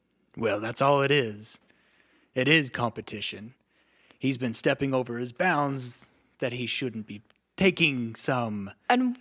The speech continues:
Speaker 2: what are
Speaker 1: custom clients of mine.
Speaker 2: Oh, so it's because he's pilfered your, your people away from you.
Speaker 1: It hurts business.
Speaker 2: I understand.
Speaker 1: So any way that I could get back at him,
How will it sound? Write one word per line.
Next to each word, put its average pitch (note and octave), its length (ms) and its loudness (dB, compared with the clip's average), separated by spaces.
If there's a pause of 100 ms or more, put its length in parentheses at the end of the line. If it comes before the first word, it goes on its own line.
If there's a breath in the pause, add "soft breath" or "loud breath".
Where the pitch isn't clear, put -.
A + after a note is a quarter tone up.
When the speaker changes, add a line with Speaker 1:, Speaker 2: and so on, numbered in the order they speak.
Speaker 2:
what C#4 200 4
are C#4+ 40 6
Speaker 1:
custom C#3 380 0
clients D3+ 520 2
of G#2+ 120 -8
mine. F3 300 -6
Speaker 2:
Oh, G#3 920 0
so A#3 280 0
it's A3+ 120 -6
because A3 400 -6
he's G3+ 480 -6 (100)
pilfered G#3 520 -4
your, F3 440 -2 (1200)
your A#3 640 2
people E3 680 -4 (300)
away F#3 360 -4
from E3+ 300 -10
you. - 140 -12 (180)
Speaker 1:
It - 100 -10
hurts B2+ 300 0
business. B2+ 640 -4 (1080)
Speaker 2:
I G3 120 -4
understand. E3 720 -10 (760)
Speaker 1:
So B2 180 0
any D3+ 180 2
way D3+ 220 6
that C#3 120 4
I C3 100 4
could A#2+ 140 -6
get A2 200 -4
back G3 260 2
at A2 140 -2
him, G2 400 -6